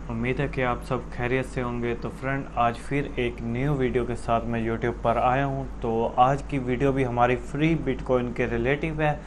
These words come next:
जिससे आप free में earning कर सकते हैं। इसमें आपको किसी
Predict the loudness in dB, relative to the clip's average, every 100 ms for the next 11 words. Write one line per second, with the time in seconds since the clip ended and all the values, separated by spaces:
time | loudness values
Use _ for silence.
0 | -12 -10 -6 -2 -2 4 6 6 4 0
1 | 2 4 4 4 0 2 2 2 -2 0
2 | 0 0 -4 -4 -4 -4 -6 -12 -10 -4
3 | -2 -2 -2 0 2 2 2 0 0 -4
4 | -4 -4 -2